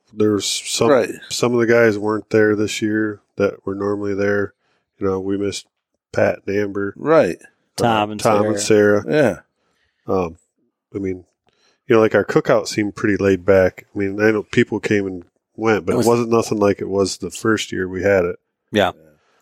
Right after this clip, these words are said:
Speaker 1: Um, <clears throat> but we did get to, I mean, seems like every year we get to meet some new guys, and, like, the guys that had our old room, super cool.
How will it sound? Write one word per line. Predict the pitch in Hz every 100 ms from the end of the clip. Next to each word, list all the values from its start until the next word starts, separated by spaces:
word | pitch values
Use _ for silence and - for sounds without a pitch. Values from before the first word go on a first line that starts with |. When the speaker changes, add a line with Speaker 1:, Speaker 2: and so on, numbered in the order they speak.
| _ _ -
Speaker 1:
Um, | 92 80 82 _ _
<clears throat> | 202 - - 101 90 _ _ _ _ _ _ _ _
but | 95 87 113
we | 117
did | 131 117
get | 117 -
to, | 110
I | 113
mean, | 110 - _ _ _ -
seems | 147 147
like | 143 117
every | 135 135 131
year | 127 120 107 _ _ _
we | 110
get | 117 -
to |
meet | 110 120 - _
some | - 113
new | 110 117
guys, | 110 110 120 120 - -
and, | 107
like, | 104 98
the | 104
guys | 107 107 104
that | 107
had | 107 104
our | 104 104 95
old | 104 110
room, | 113 120 127 - _ _ _
super | - - - 104
cool. | - 113 107 101